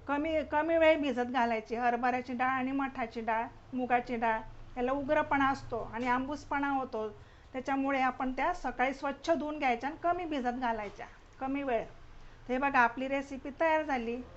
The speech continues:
मठ मुगाचे सांडगे. अशा माझ्या पद्धतीने करून बघा आणि चवीला तर खूप अप्रतिम लागतात. तुम्ही अशा माझ्या पद्धतीने नक्की करून बघा.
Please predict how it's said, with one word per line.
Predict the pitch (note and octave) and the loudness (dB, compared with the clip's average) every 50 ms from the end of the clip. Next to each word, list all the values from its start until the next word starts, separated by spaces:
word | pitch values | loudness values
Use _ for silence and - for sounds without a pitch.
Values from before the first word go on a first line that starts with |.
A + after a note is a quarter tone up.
| - - - - - - - | -18 -20 -20 -20 -14 -8 -4
मठ | C4 C4+ C#4 C#4 | -2 -2 -2 0
मुगाचे | C4 C4+ C4+ B3+ B3 A#3+ A#3 A#3 A#3 A#3 B3+ D4+ | 0 0 0 2 4 2 2 2 0 -2 -2 -2
सांडगे. | D4+ - F4+ F4 E4+ E4 D#4 C#4 C4 C4+ C4+ C4+ - - - - - - | 0 0 0 0 0 -2 -4 -4 -4 -4 -6 -10 -14 -16 -20 -18 -10 -8
अशा | C#4 C#4 - D#4 D4 | -6 -2 0 2 2
माझ्या | D4 D4+ D4 D4 C#4 C4+ | 4 4 4 4 4 2
पद्धतीने | C4+ C4+ - C#4 C4+ B3+ C4+ C4 - C4 C4 C#4+ | 0 0 -2 -2 -2 -2 -2 -4 -2 -4 -4 -4
करून | D4 - D#4+ D#4 D#4+ D#4 D#4 D4 | -2 0 0 0 0 0 -2 -2
बघा | D4 C#4 C4+ | 0 0 0
आणि | C4 C#4 C#4+ C#4 - | 0 0 -2 -2 -2
चवीला | D4+ C#4+ C#4+ D4 D4+ D#4 D#4+ D#4 | -2 0 0 0 0 2 2 2
तर | D4+ D4+ D#4+ D#4 - - | 2 0 -2 -4 -4 -6
खूप | D#4 D#4+ - C#4 | -4 -2 0 2
अप्रतिम | C#4+ D4+ D4+ - D4+ C#4+ C4 C#4 D4+ D4 D4 D4 | 2 2 0 0 -4 -4 -4 -6 -6 -4 -2 -2
लागतात. | C#4 B3+ B3+ - - - A3+ G#3+ - - - - - - | -2 -2 -2 -4 -6 -6 -6 -6 -8 -14 -20 -20 -14 -8
तुम्ही | C4+ C4+ D4 D4 D4 | -4 -2 0 0 0
अशा | C#4+ C4+ C#4 D4 C#4+ | 0 0 -2 -2 0
माझ्या | C#4+ C#4+ C4+ B3+ C4+ C4 | 0 0 0 0 -2 -4
पद्धतीने | C4 C#4 C4+ B3+ B3 B3+ B3 C4+ C4 C#4 | -4 -4 -4 -4 -4 -4 -6 -6 -4 -4
नक्की | C4+ C4+ C4+ C4+ - - D4+ D4+ | -2 -4 -4 -6 -8 -10 -10 -8
करून | D4 D4+ C#4+ C#4 C4+ C#4 C4+ | -4 -4 -2 -2 -2 -2 0
बघा. | C4+ B3+ A#3 A3 | 0 0 -2 -2